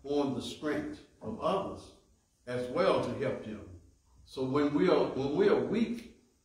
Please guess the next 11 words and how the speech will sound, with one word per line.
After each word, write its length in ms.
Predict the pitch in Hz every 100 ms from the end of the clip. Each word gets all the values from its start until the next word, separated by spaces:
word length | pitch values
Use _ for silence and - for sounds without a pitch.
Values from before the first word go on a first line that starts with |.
| _
in 180 | 147 135
strength, 560 | - - 190 - - - - -
amen, 560 | 135 147 139 123 - 120
the 80 | 120
meek 640 | 120 135 226 247 - - -
is 200 | 123 117
there 260 | 147 147 -
to, 220 | 117 - - - _
to 120 | 123 110
help 260 | 151 -
us 340 | - 107 107